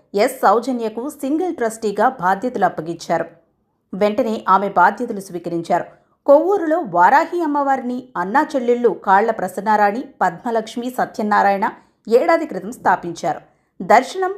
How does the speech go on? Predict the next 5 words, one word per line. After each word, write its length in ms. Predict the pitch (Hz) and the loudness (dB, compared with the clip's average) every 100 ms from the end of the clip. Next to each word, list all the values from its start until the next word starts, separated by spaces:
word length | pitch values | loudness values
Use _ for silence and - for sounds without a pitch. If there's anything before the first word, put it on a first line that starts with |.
| - | -4
పూజల 280 | 214 269 262 | -4 0 -2
కోసం 440 | 233 220 240 214 - _ - | -2 -2 -2 -4 -10 _ 2
భక్తులు 420 | 185 - 349 359 | 2 2 -4 -4
విపరీతంగా 720 | 175 170 170 285 302 240 214 | -4 -6 -2 -2 -2 -2 -2
పెరిగిపోయారు. 680 | 233 208 196 - 175 151 | -2 -4 -6 -6 -2 -2